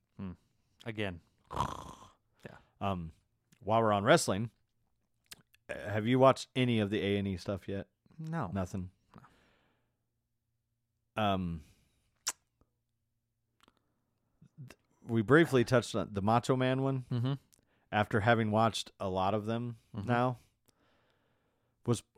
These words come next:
Speaker 2: was definitely more of a hit job than the others.
Speaker 1: Yeah.
Speaker 2: I'll one hundred percent say.
Speaker 1: Right. That's what I've heard, too.
Speaker 2: Um, Ultimate Warrior one, they
Speaker 1: I did watch that one, too.
Speaker 2: Yeah, that one, they weren't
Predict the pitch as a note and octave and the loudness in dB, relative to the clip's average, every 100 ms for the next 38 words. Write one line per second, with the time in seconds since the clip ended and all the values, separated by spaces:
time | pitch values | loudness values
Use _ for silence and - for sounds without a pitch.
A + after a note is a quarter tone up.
0 | _ _ A2+ A2 - C#3+ C#3+ C3+ B2+ A#2+ | _ _ -4 -2 6 6 6 2 2 2
1 | A2+ A#2+ A#2+ A2 G#2+ F#2 A#2 - G2+ G#2 | 4 4 4 4 2 2 0 0 0 4
2 | G#2 G2 F#2 F#2+ F#2 F#2 F2 C2+ - - | 4 2 0 -2 0 0 0 -2 -10 -8
3 | A#2+ G#2+ F2+ F#2+ E2 - G2 A2 G#2 G#2 | -2 0 2 0 -2 -12 -4 -2 0 -2
4 | D#2+ F#2+ C#2+ - A1+ G1+ - F#2 E2+ - | -4 -8 -8 -10 -12 -12 -18 -20 -20 -20
5 | _ _ _ _ _ - G2 F2+ F2+ E2+ | _ _ _ _ _ -4 -4 -4 -6 -10
6 | - - - G2+ F2 E2 E2 _ _ _ | -16 -18 -6 -4 -4 -6 -12 _ _ _
7 | _ _ _ _ - B2 C3+ A#2 G2 C3 | _ _ _ _ 4 4 4 0 6 8
8 | D3+ D3 C#3+ C#3+ C#3+ C#3+ C3 - _ _ | 8 8 6 4 2 -2 -8 -12 _ _
9 | _ _ _ _ _ _ _ _ _ _ | _ _ _ _ _ _ _ _ _ _
10 | _ _ _ _ _ _ - G2 G#2+ A2+ | _ _ _ _ _ _ -12 0 2 4
11 | A2+ A2+ B2 A#2 A2 G#2 - F#2+ D#2+ E2+ | 6 6 6 6 6 4 2 -6 -6 -10
12 | E2 D#2+ E2+ G2 F2+ F2+ B2 C#3+ D#3 D3 | -10 -10 -8 -6 -6 0 4 4 4 0
13 | C3+ C3 - - _ _ _ _ - - | -2 -6 -10 -20 _ _ _ _ -20 -12
14 | A#2 B2+ C3+ A#2+ | -2 2 2 0